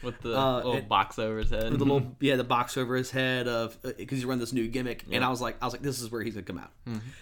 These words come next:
Speaker 2: And that's, and I'll run the theory by you now.
Speaker 1: Yeah.
Speaker 2: I think the Face of Revolution match, there's gonna be, there's always usually a mystery.
Speaker 1: Yes, it is.
Speaker 2: It's gonna be
Speaker 1: Yep.
Speaker 2: him.
Speaker 1: Yeah, I
Speaker 2: I,
Speaker 1: can see
Speaker 2: I
Speaker 1: that.
Speaker 2: think his return is there.
Speaker 1: Yeah.
Speaker 2: And I think he's gonna come out of the crowd, and everyone's like, "What the crap?" And then it's gonna be, it's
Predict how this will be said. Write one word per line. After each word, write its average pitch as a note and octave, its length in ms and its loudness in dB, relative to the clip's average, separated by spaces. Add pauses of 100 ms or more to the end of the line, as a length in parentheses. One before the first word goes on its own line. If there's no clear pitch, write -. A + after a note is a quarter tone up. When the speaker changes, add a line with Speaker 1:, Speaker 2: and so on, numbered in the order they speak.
(140)
Speaker 2:
And D#3+ 160 4
that's, E3 300 4
and D3 100 4
I'll D3 120 6
run C#3+ 120 4
the C#3+ 60 0
theory C3+ 240 2
by A#2+ 140 0
you A2+ 100 0
now. G2+ 260 -2
Speaker 1:
Yeah. - 160 -12
Speaker 2:
I D3 160 8
think D#3+ 220 0
the C#3+ 80 -4
Face D3+ 220 0
of E3+ 60 0
Revolution D3+ 340 0
match, B2+ 400 0
there's C3 120 -2
gonna C3+ 120 0
be, C3 160 -4
there's C3+ 140 2
always C#3+ 280 4
usually C3+ 220 0
a B2 40 -4
mystery. B2+ 400 -2
Speaker 1:
Yes, - 280 -2 (120)
it G2 60 -10 (140)
is. - 60 -2 (520)
Speaker 2:
It's C3+ 160 0
gonna C3 160 2
be A#2+ 120 2
Speaker 1:
Yep. F#2 120 0
Speaker 2:
him. E2+ 100 -10 (200)
Speaker 1:
Yeah, A#2+ 140 -4 (200)
I - 60 -8
Speaker 2:
I, G#2+ 40 -2
Speaker 1:
can C3 180 2
see C3+ 40 -6
Speaker 2:
I C3 60 6
Speaker 1:
that. C#3 80 2
Speaker 2:
think C#3 200 -2
his C3+ 220 2
return C3+ 400 -2
is A2 160 -6
there. G2 240 -6
Speaker 1:
Yeah. - 120 -6 (580)
Speaker 2:
And C3 80 0
I B2 80 2
think C3 160 0
he's B2 80 2
gonna A2+ 100 -2
come B2 140 -2
out B2+ 140 4
of D#3+ 40 4
the C#3 60 2
crowd, D#3+ 460 4
and C#3+ 80 -2
everyone's C#3+ 200 0
like, B2 240 0
"What F3 140 -2
the D3+ 80 -8
crap?" E3+ 420 -2
And C3 140 2
then C3 40 4
it's A#2 100 -2
gonna C3 100 2
be, C3 80 2
it's B2+ 80 0